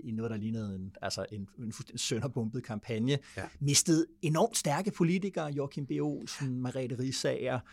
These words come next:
Speaker 1: øh, Samuelsen, øh, nedlagde sit, øh, sin politiske karriere, Simon Emil Ammitzbøll nedlagde sin politiske karriere. Det har været en stor rygende, øh, ruin, ikke?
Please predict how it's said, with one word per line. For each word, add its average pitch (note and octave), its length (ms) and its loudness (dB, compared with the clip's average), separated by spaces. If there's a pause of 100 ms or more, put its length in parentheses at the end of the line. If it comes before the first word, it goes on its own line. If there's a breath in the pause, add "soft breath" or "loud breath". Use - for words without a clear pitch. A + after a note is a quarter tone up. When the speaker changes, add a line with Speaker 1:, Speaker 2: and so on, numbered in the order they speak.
(320 loud breath)
Speaker 1:
øh, A#2+ 240 2
Samuelsen, C3+ 840 2
øh, A#2 160 0
nedlagde B2+ 400 0
sit, - 360 -4
øh, A2+ 240 0
sin C3 140 -6
politiske B2 340 -4
karriere, A2+ 380 -4 (120)
Simon A#2+ 240 -2
Emil A#2 180 -2
Ammitzbøll A2+ 500 -2
nedlagde A#2 300 -2
sin A#2+ 140 -8
politiske A#2+ 420 -12
karriere. A2 460 -4 (360 soft breath)
Det C#3 80 0
har C3 60 -2
været C3 140 -2
en C#3+ 80 -6
stor B2 420 0
rygende, C3+ 360 4 (240)
øh, A2 360 0
ruin, B2 420 -2
ikke? D#3 140 2